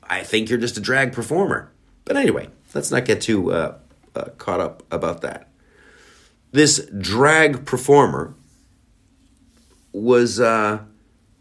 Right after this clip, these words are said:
was asking this question: like, why is it so important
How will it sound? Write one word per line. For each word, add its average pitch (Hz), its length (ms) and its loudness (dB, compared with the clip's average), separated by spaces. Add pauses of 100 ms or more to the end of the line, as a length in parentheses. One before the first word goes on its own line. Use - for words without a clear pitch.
(520)
was 113 300 2
asking 147 360 2
this 151 120 -2
question: 120 320 0
like, 95 220 -4 (680)
why 113 580 2
is 196 260 6
it 139 100 -2
so 101 240 0
important 73 640 -8